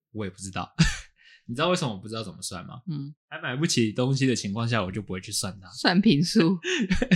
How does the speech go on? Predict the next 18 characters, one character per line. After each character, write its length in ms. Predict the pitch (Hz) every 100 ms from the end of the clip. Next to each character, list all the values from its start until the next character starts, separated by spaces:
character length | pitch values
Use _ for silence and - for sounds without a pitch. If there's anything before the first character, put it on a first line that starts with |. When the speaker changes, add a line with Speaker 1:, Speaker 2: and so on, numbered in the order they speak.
| - 214
Speaker 1:
<laughs> 800 | - _ _ _ - 403 370 - -
对。 240 | 123 101
Speaker 2:
有， 80 | 180
有 40 |
现 200 | - 320
在 120 | 285 233
这 100 | 233
样 260 | 208 180 - _ _ _ _ _ _ _ _ -
吗？ 300 | 147 180 - _ _ _ _ _ _ _ _ _ _
Speaker 1:
就 100 | -
是 160 | 208 220
我， 180 | 139 - _ _ _ -
我 100 | 123
可 120 | 165
以 300 | 135 101 - _ _ _ _ _ _ _ _ _ _ _ _ _ _ _ _ - - -
举 200 | - 95
个 80 |
例， 280 | 98 107 90